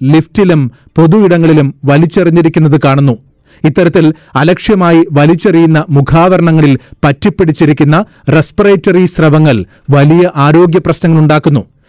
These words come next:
അത് ശരിയാവണ്ണം ഡിസ്പോസ് ചെയ്തേ മതിയാകൂ. മാസ്ക് ഡിസ്പോസ് ചെയ്യുന്നതിന് മുമ്പ് ചെയ്യേണ്ട ചില പ്രധാനപ്പെട്ട കാര്യങ്ങളുണ്ട്. ആദ്യം മാസ്ക് അഴിക്കുന്നതിന് മുമ്പ് കൈകൾ നന്നായി വൃത്തിയായി കഴുകണം.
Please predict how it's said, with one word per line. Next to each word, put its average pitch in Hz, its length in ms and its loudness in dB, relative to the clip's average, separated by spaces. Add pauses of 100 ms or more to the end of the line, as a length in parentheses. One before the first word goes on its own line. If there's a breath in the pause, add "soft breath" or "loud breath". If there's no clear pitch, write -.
(160 soft breath)
അത് 151 140 0
ശരിയാവണ്ണം 170 760 0 (100)
ഡിസ്പോസ് 175 480 0
ചെയ്തേ 165 340 2
മതിയാകൂ. 147 500 0 (520 soft breath)
മാസ്ക് 151 380 0
ഡിസ്പോസ് 185 480 -2
ചെയ്യുന്നതിന് 180 420 0
മുമ്പ് 165 380 2 (220 soft breath)
ചെയ്യേണ്ട 175 380 2
ചില 165 220 -2
പ്രധാനപ്പെട്ട 156 680 -2 (120)
കാര്യങ്ങളുണ്ട്. 147 520 0 (500 soft breath)
ആദ്യം 196 440 0
മാസ്ക് 165 400 0
അഴിക്കുന്നതിന് 190 520 0
മുമ്പ് 147 380 0 (260 soft breath)
കൈകൾ 165 420 2 (140)
നന്നായി 156 560 0 (120)
വൃത്തിയായി 151 640 0
കഴുകണം. 131 360 0